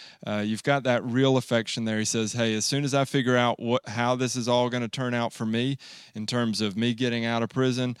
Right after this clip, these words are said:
I'm gonna be sending Timothy to you, and then hopefully I'll be following him. I'll be coming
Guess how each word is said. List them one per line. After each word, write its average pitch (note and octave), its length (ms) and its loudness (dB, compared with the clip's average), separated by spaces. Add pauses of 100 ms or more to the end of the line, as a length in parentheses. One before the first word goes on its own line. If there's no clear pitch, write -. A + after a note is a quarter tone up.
(200)
I'm A2 220 -2
gonna G#2+ 160 0
be G#2 160 0
sending A2 400 -2
Timothy A2+ 440 -4
to - 180 -2
you, B2+ 340 0 (240)
and A#2 180 -2
then A2+ 120 0
hopefully A#2+ 500 2
I'll G#2+ 140 0
be G2+ 160 -2
following G2+ 560 -2
him. F#2+ 280 -10
I'll G2+ 140 -8
be G2+ 140 -6
coming G#2 440 -4